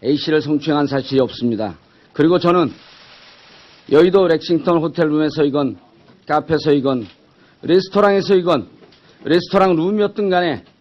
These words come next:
A씨를 만난 사실이 없고 성추행한 사실이 없습니다. 저는 이천십일 년 십이월 이십삼 일 금요일에 A씨를 만난 사실이 없습니다.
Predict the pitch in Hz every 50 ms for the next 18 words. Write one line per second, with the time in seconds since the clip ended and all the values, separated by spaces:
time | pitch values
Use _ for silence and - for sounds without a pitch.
0 | _ - 151 147 156 143 - 170 156 147 143 147 151 151 147 117 143 143 135 143
1 | 143 135 123 - - 143 135 131 131 - 165 180 165 - 190 190 175 170 139 160
2 | 165 147 - 156 156 156 151 143 135 - - - - - - - - 139 135 -
3 | - 143 131 123 107 104 87 71 - _ _ _ _ - _ _ _ _ _ _
4 | _ _ _ _ _ _ _ - - - _ _ _ _ _ _ _ _ _ _
5 | - - - - - _ _ _ - - _ - - - - - - - - -
6 | - - - - - - - _ _ _ - - - - 156 180 220 214 208 175
7 | - 220 214 175 139 196 202 208 208 202 - - 196 196 208 196 175 156 - 190
8 | 185 190 185 170 180 175 170 175 175 175 170 175 165 143 113 - _ _ _ _
9 | _ _ _ _ - 135 147 156 139 - 156 165 160 151 143 139 143 147 147 139
10 | 143 139 131 - 165 175 147 120 - 131 120 113 101 92 98 90